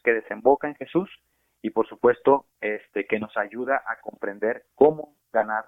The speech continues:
la vida eterna o cómo Jesús ganó la vida eterna, etcétera, etcétera. El asunto aquí es que, otra vez, como es un libro sagrado, todo lo que se dice en derredor de este libro causa mucha confusión, como en todas las religiones,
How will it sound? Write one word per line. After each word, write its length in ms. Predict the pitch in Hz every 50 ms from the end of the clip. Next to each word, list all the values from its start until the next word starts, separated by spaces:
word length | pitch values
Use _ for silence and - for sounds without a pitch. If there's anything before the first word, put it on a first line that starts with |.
| _
la 140 | - 113 107
vida 180 | 110 110 113 113
eterna 440 | 110 - 117 107 107 104 110 110
o 80 | 107 107 _
cómo 200 | - 127 131 -
Jesús 360 | - - 110 - - 120 113
ganó 240 | 110 117 110 110 113
la 100 | 113 113
vida 160 | 110 110 107
eterna, 360 | 104 _ - 107 107 107 107 104
etcétera, 320 | - - 117 110 107 -
etcétera. 300 | - - - - _ _ _ _ _ _ - - - _ _ _ _ _ _ _ _ _ _ - - _
El 140 | - 143 160
asunto 300 | 175 - 240 262 - 202
aquí 300 | - - 156 143 139 - -
es 140 | 123 127 - -
que, 260 | - 135 135 131 - _ _ _ _ _ _ _ _ _
otra 240 | - 151 151 143 135
vez, 180 | 107 95 90 - - - -
como 240 | - 139 143 170 202
es 100 | 220 -
un 140 | 220 202 185
libro 240 | 160 156 147 143
sagrado, 480 | - - 135 117 120 117 101 98 101 104 _ _ _ _ _ _ _ _ _ _ _ _ _ _ _ _ _
todo 280 | - 175 196 196 220
lo 120 | 214 196 -
que 100 | - 143
se 120 | - - 123
dice 260 | 127 139 135 - 147
en 100 | 143 135
derredor 360 | 127 117 113 113 107 110 113
de 80 | 123 123
este 160 | _ - 135
libro 340 | 135 117 101 95 101 107 - _ _ _ _
causa 400 | - 127 113 113 110 - 113 107
mucha 400 | 104 107 110 113 120 - - 131
confusión, 520 | - 147 147 - 156 - 151 135 135 135 _
como 220 | - 180 180 180 175
en 80 | 147
todas 220 | - - 110 113 120
las 80 | 135
religiones, 480 | 135 143 143 - - 135 123 127 135